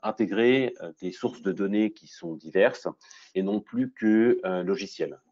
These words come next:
Ça va être logiciel, ça va être des fichiers plats, mais également des données qui peuvent provenir d'Internet. Une étape importante, euh, sur cette troisième étape, c'est l'apparition des premiers tableaux de bord.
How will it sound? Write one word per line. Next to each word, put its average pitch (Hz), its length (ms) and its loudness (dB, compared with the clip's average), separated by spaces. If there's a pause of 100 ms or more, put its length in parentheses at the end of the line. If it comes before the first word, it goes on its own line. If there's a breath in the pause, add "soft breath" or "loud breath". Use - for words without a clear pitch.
(100)
Ça - 120 -14
va 78 80 -6
être - 140 -12
logiciel, 117 560 2
ça 101 120 -4
va 87 60 0
être 82 60 -4
des 85 100 -10
fichiers - 240 -10
plats, 110 440 2
mais 110 240 4
également 104 540 2 (420 soft breath)
des 98 140 2
données 113 300 0
qui 95 120 -16
peuvent 104 180 -4
provenir 98 360 -2
d'Internet. 92 540 -2 (2750 loud breath)
Une 120 100 2
étape 135 240 4
importante, 123 680 -2 (220)
euh, 87 400 -6 (140)
sur - 160 -12
cette - 160 -12
troisième 82 320 -4
étape, 117 420 0
c'est 120 540 2
l'apparition 101 720 0
des 104 200 2
premiers 101 360 -4
tableaux 92 240 -2
de 92 60 -10
bord. - 280 -8